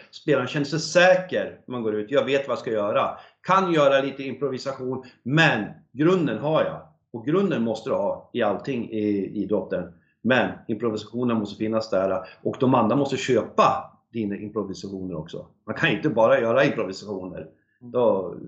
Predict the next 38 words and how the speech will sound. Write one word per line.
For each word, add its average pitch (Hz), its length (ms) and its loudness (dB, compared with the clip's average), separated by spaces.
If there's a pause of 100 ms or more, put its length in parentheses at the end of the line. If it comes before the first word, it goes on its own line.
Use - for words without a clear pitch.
(180)
då 139 100 2
funkar 101 340 -2
det 90 60 -10
inte. 87 280 -8 (340)
Men 127 120 -6
taktiken 143 480 0
är 113 60 0
jätteviktig. 131 600 -2 (580)
Jag 175 220 6
är 196 100 6
lite 147 220 2
nörd, 120 500 0
sådär 117 200 -4
taktiknörd 110 720 -2
och 101 480 -2
övningsnörd, 104 540 0
men, 107 120 -4
eh, 101 420 -10 (200)
jag - 180 -6
tycker 151 160 -4
fortfarande 143 320 2
man 127 100 0
kan 127 100 -4
släppa - 380 0
mycket. 85 460 -6 (720)
Eh, 127 680 2
kan 147 140 6
bara 135 120 6
säga 131 200 4
det 131 120 6
att 127 120 0
jag 135 320 4 (200)
tycker 165 200 -2
fortfarande 175 420 0
att - 80 -2
det 156 60 -2
är 156 120 -8
otroligt 151 640 0